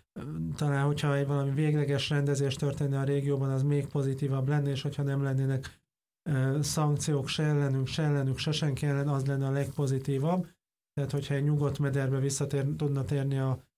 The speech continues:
világgazdaság, illetve hát az energiaár, ugye, amit azért, ö, hazánk eléggé rendesen meg tud szenvedni, mivel ugye mi nagyon sok mindent importálunk, ugye se gáz, se olaj,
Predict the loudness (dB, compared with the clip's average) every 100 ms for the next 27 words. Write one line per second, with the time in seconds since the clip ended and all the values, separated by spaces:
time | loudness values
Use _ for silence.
0 | _ _ _ _ _ _ _ _ _ 2
1 | 4 4 2 2 2 2 2 2 2 0
2 | 2 2 2 2 2 2 2 2 0 0
3 | 0 0 0 0 -2 -4 -2 0 0 0
4 | 0 2 2 0 0 0 0 0 0 2
5 | 0 0 -2 -2 -2 -4 -2 0 0 0
6 | 0 0 0 0 0 0 0 -2 -2 -2
7 | 0 0 0 0 -2 -2 -2 -2 0 -2
8 | -2 -2 -2 0 0 -2 -2 0 2 2
9 | 0 -2